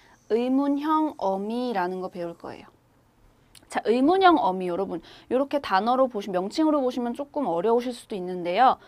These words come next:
요거 굉장히 간단한 거예요. 의문형 어미가 뭐예요? 우리 한국어로 한번 의문형 어미 말해볼까요? 그렇죠. 뭐뭐, 뭐뭐입니까?가 바로 의문형 어미예요. 뭐뭐입니까?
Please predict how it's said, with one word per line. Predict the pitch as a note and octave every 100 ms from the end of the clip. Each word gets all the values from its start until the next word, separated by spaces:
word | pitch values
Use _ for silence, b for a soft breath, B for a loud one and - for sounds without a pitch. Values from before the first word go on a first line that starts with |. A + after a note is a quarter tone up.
| b -
요거 | D4 F#4+
굉장히 | C4 A#3+ D4+ E4+
간단한 | E4 G3+ G3+ F#3 B3+ F#3
거예요. | E3 -
의문형 | A3+ C4+ F4 C4+
어미가 | G#3 G#3+ G3+
뭐예요? | F3 F3
우리 | G#3+
한국어로 | E4+ G4 F4+ D#4+
한번 | C#4+ B3 G#3+
의문형 | G3 G#3+ A3
어미 | G3+
말해볼까요? | F3+ D#3 D#3+ E3 - B3+ E4 b b b b b b
그렇죠. | - - C4+ - A#3+ A#3+ C4+ F#3 - _ _
뭐뭐, | - F3 F#3 B3 D#4 E4+ F#4 - _ _ _ _ _ _ _ _ _ _ _ _ _ _ _ _ _ _ _ _ -
뭐뭐입니까?가 | F3+ G3+ A#3 F3+ G3 G#3+ _ B3 B3+ C4 C4+ C#4 _ _ _ _ _ _ _ _ - E4+
바로 | C4+ G#3+ D4 G#4 G#4+ -
의문형 | A3 C#4 F4+ G4 C4+
어미예요. | E3+ F3+ E3 F#3+ - _ b _
뭐뭐입니까? | F#3+ G#3 A3 G3+ G#3+ G#3+ A#3+ A#3 A#3